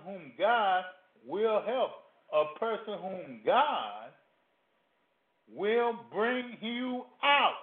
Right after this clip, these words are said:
of whatever difficulty or situation you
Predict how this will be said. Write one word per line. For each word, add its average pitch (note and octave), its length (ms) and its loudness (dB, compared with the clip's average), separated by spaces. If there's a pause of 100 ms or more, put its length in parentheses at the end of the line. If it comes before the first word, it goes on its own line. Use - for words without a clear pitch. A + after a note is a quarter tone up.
(880)
of D3+ 220 0
whatever A#3 800 0 (360)
difficulty G#3+ 840 0 (280)
or C3 240 -2 (180)
situation G3+ 880 -2 (400)
you F#3 480 -4